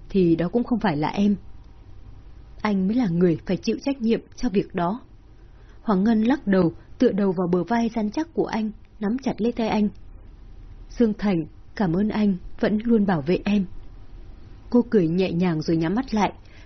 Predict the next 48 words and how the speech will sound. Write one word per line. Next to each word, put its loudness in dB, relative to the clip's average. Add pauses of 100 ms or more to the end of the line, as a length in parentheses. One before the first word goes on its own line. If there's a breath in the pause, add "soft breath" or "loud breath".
lúc 4 (120)
sau 2
lại 2
mở 4
mắt -4 (100)
ra, -2 (260 soft breath)
nhìn 6
vào 2
cằm 2
anh, 2 (180)
hỏi: 2 (1040)
"Anh -2
thấy 0
giấy -2
chứng -2
nhận 0
kết 2
hôn 2
đó 0
quan 0
trọng -2
không?" 2 (1000)
Cao 0
Dương 2
Thành 2
không 4
ngờ 6
rằng 2
cô 2
sẽ 0
hỏi 2
như 2
vậy, 2 (300)
cúi 4 (120)
đầu, 0 (340)
ánh -2
mắt -2
thâm 2
trầm 0
nhìn 2 (100)
cô. 4 (1000)
Lúc 4 (100)
sau -2
mới 0
nói: 0 (1000)
"Em 4
định 2
để 2